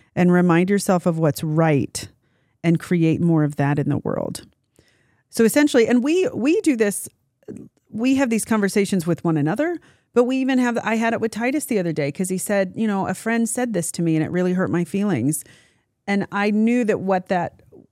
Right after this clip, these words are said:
friend said was not true. So I said, "Well, is it true?" And he said, "No." And I said, "Well, then why are you letting that friend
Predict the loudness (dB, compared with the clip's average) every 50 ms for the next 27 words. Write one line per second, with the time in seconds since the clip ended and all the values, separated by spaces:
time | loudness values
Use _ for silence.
0 | _ _ _ _ -2 0 0 0 -2 0 0 0 0 0 0 -2 -2 -2 -4 -4
1 | -6 -8 -6 -4 -2 -2 -4 -4 -6 -4 -4 -4 -4 -4 -4 -4 -4 -2 -2 -2
2 | -2 -2 -4 -4 -6 -8 -8 -8 -6 -4 -2 -2 -4 -4 -6 -6 -6 -6 -4 -4
3 | -4 -6 -6 -6 -8 -8 -6 -6 -6 -4 -4 -4 -4 -6 -8 -10 -12 _ -10 -8
4 | -8 -6 -8 -8 -10 -12 -12 -10 -8 -8 -6 -6 -4 -4 -4 -4 -4 -4 -4 -4
5 | -4 -4 -4 -4 -4 -4 -4 -4 -2 -2 -2 -2 0 -2 -2 -4 -6 _ _ _
6 | _ _ _ _ _ _ _ _ _ -4 -4 -4 -4 -6 -4 -2 -2 0 0 0
7 | -2 -4